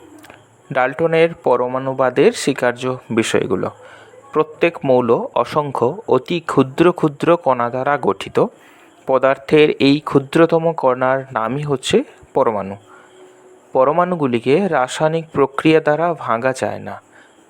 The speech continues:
কোনো প্রক্রিয়া দ্বারা পরমাণুগুলির আকার, ভর বা ধর্মেরও কোনো পরিবর্তন করা যায় না। অর্থাৎ পরমাণু হচ্ছে অবিভাজ্য। একই মৌলিক পদার্থের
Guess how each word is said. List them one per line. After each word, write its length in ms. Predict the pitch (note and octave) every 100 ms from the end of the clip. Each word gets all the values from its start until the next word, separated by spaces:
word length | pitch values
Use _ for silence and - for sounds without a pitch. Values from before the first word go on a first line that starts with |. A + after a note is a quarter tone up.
| _ _ _ _
কোনো 400 | - D3 E3+ F3+ F3 - -
প্রক্রিয়া 440 | C3+ - - E3+
দ্বারা 340 | C#3+ A2+ B2
পরমাণুগুলির 920 | D3+ - C3 C3+ C#3 C#3 C#3 C#3 C#3+ D3+
আকার, 500 | - A2+ - B2 B2 - A#2+
ভর 360 | A2+ B2 B2+ B2+ - - C#3
বা 180 | D#3 D#3
ধর্মেরও 480 | C3 C3+ D3 F3+ F#3+
কোনো 280 | D3+ E3
পরিবর্তন 640 | G3+ C3 B2 - - D#3+ D#3+
করা 260 | C#3 B2+ A#2+
যায় 260 | A#2+ G#2+
না। 260 | G#2+ A#2+ F#2 - - _ _ _ -
অর্থাৎ 380 | - - G3+ -
পরমাণু 440 | C3+ B2+ B2 B2+
হচ্ছে 400 | B2 B2+ - A3 -
অবিভাজ্য। 680 | A2+ A2+ A2 G2+ F#2+ G#2 F#2+ - - - _ - -
একই 260 | D3+ - G#3+
মৌলিক 380 | E3 C#3 D#3+ -
পদার্থের 560 | D#3 C#3+ D3 - F#3+